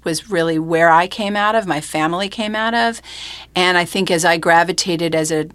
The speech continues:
adult towards more activist organizations, and even in college,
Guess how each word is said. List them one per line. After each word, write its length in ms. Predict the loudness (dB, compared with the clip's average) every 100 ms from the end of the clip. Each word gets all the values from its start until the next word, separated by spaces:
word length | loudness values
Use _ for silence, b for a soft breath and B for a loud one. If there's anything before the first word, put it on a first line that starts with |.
| -10
adult 640 | -8 2 4 4 2 -8 -10
towards 440 | -4 0 0 -2
more 340 | 0 2 2 2
activist 840 | 0 0 -2 0 0 -2 -2 -4 -6 B B B B B
organizations, 1080 | 0 2 0 2 2 2 2 2 2 2 -2
and 480 | -2 0 0 -2 -4
even 260 | -4 0 2
in 140 | 2
college, 640 | 0 4 4 6 2 0 -2